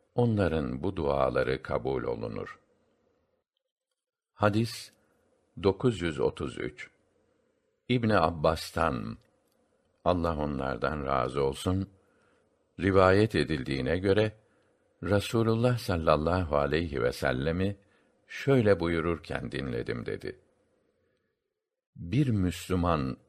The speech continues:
ölür de cenaze namazını Allah'a şirk koşmayan kırk kişi kılarsa, Allah onların cenaze hakkındaki dualarını kabul eder."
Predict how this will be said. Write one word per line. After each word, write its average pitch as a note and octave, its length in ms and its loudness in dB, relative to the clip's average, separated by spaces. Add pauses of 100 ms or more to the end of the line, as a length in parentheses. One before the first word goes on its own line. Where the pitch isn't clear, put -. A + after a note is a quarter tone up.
(120)
ölür F2 420 0
de B1 280 0 (580)
cenaze F#2 640 0
namazını C#2+ 680 -2 (800)
Allah'a G2+ 580 2
şirk - 400 -4
koşmayan C#2+ 840 -2 (460)
kırk - 380 -4
kişi D#2 360 -8
kılarsa, F#2+ 800 -2 (840)
Allah F#2 440 2
onların F2+ 540 0
cenaze F2 540 0
hakkındaki D#2+ 840 -4
dualarını D2+ 760 -2
kabul D#2 420 -4
eder." G#1 460 -4